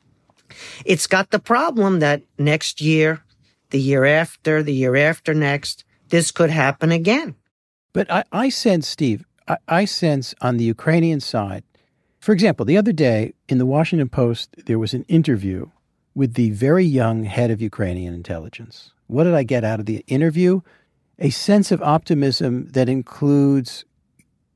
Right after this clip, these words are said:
Speaker 2: not only doing well on the battlefield, but getting back Crimea within the next year.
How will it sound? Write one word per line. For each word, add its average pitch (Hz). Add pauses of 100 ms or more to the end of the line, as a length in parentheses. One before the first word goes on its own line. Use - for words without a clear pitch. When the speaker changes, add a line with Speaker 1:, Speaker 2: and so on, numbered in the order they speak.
(220)
Speaker 2:
not 160
only 165 (920)
doing 143
well 165
on 143
the 131
battlefield, 120
but 117 (160)
getting 143
back 120 (240)
Crimea 143
within 123
the 117
next 110
year. 98